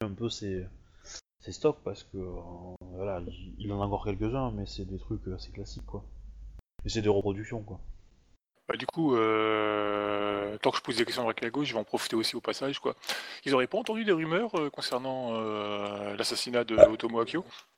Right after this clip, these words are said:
Speaker 1: Ouh. Ah, euh, ah bah c'est, euh, c'est un scorpion qui a fait le coup, c'est sûr.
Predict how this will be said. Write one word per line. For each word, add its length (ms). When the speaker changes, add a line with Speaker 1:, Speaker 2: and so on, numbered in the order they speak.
Speaker 1:
Ouh. 280
Ah, 360
euh, 580
ah 100
bah 140
c'est, 240
euh, 680
c'est 100
un 120
scorpion 420
qui 80
a 40
fait 120
le 80
coup, 160
c'est 100
sûr. 300